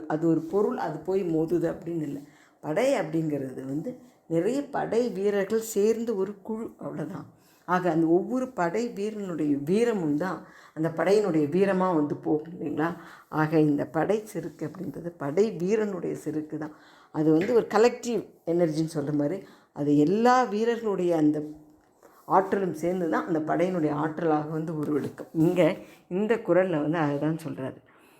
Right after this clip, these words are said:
தன்னுடைய கை வேலை,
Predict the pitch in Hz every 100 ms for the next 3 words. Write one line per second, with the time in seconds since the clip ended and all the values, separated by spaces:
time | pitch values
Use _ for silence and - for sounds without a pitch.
0 | _ _ - 160 190 240 247 180 156 190
1 | - 165 180 233 240 _ _ _ - _
2 | _ _ _ _ _ _ _ - 104 170
3 | 180 156